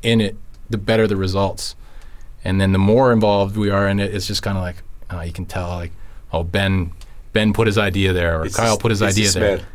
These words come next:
Speaker 2: It's just
Speaker 1: Yeah,
Speaker 2: the
Speaker 1: it's this, you can smell it.
Speaker 2: <laughs>
Speaker 1: Instead of, uh, <laughs> instead of it just, like,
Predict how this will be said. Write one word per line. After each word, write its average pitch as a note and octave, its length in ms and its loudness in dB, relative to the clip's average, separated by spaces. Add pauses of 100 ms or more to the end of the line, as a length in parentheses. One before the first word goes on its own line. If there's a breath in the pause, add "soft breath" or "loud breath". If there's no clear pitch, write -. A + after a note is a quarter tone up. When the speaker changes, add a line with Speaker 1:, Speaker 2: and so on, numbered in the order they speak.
Speaker 2:
It's - 100 -10
just G#2 140 -4
Speaker 1:
Yeah, A#2 120 6
Speaker 2:
the A2 80 -2
Speaker 1:
it's G#2+ 100 0
this, - 180 2
you A2 80 0
can G2 140 0
smell G2 340 2
it. D#2+ 140 0
Speaker 2:
<laughs> B3 840 4
Speaker 1:
Instead G3 380 6
of, G3 200 6
uh, D3 440 6 (580 loud breath)
<laughs> - 40 -8
instead F#3+ 360 4
of G#3 100 6
it E3+ 120 4
just, D#3+ 320 4
like, B2+ 240 4